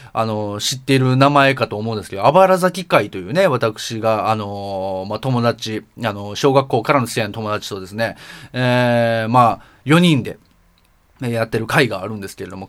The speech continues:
やってる会っつっても、まあ、ただ単にあの、飲みに行ったりとか、遊びに行ったりするだけの会ですけども、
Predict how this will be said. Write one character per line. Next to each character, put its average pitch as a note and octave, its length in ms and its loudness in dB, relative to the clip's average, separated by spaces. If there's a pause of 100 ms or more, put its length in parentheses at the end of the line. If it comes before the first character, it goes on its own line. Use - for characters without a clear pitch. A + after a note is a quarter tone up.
(140)
や A#2 220 2
っ - 80 -6
て G#3+ 120 6
る G#3+ 80 4
会 A3 180 2
っ - 20 -10
つ - 100 -10
っ - 20 -12
て C#3 80 -4
も、 G#2 140 -4
ま G#2+ 80 2
あ、 G#2 60 -2
た C3+ 100 -2
だ C3+ 160 4
単 E3 160 6
に A2+ 100 -4
あ F#2+ 80 -10
の、 F#2+ 320 -14
飲 B2 120 -2
み C#3 80 4
に D#3+ 80 6
行 D#3+ 80 2
っ - 40 -12
た A2+ 80 2
り G2 80 -8
と F#2 140 -12
か、 F#2 180 -8
遊 C#3+ 80 2
び B2+ 60 0
に C3+ 80 2
行 C3+ 80 0
っ - 20 -6
た A2 60 -2
り G2 80 -6
す - 120 -8
る G#2+ 260 -6
だ B2 100 2
け B2 100 -2
の A2+ 100 -4
会 A#2 180 -2
で G2 80 -14
す - 80 -18
け F#2 100 -14
ど F#2+ 80 -14
も、 G#2 240 -8